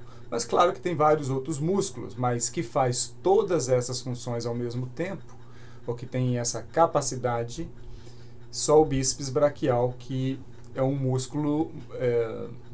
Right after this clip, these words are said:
biarticular, começa lá em cima e passando aqui pelo, começa, né, passa por duas articulações, ombro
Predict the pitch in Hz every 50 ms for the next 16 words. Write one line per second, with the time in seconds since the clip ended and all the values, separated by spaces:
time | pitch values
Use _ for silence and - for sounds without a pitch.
0 | - - - - - - 123 120 123 131 127 117 - - - - - 180 156 135
1 | 120 123 127 - - - 135 131 123 120 120 - 117 113 123 147 165 160 - -
2 | - 156 170 180 185 175 165 - 139 131 127 - 135 131 127 131 127 131 127 -
3 | 127 123 127 127 123 123 127 123 120 - - - - - - - - - 123 120
4 | 120 120 127 127 - - 127 127 127 127 - 127 120 - 127 127 120 110 110 139
5 | 151 147 135 147 131 - - 143 139 123 127 - 107 - - 92 107 117 131 143
6 | 147 139 143 156 -